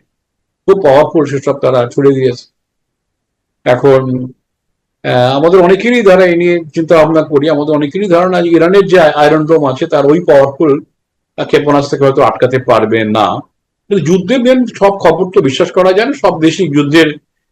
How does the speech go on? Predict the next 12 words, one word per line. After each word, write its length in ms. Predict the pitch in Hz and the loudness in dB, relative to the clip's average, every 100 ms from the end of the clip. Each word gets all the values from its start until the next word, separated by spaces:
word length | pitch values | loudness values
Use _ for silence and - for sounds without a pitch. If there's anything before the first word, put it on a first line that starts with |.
| _ _ | _ _
খবর 220 | 160 156 | 2 4
লুকায় 420 | 139 143 151 147 | 4 2 4 2
বা 140 | 139 127 | 2 2
বাড়িয়ে 320 | 120 120 131 | 2 2 0
বলে, 260 | 120 110 160 | 0 -2 -2
এটা 180 | 196 | -4
ঘটে 280 | 156 151 151 | -2 0 -2
থাকে, 200 | - 107 | -4 -8
যুদ্ধ 200 | 123 131 | -6 -4
মানে 300 | 147 123 123 | -2 -2 -2
এটাই 200 | 135 139 | 0 -2
তাই। 200 | - 90 | -2 -12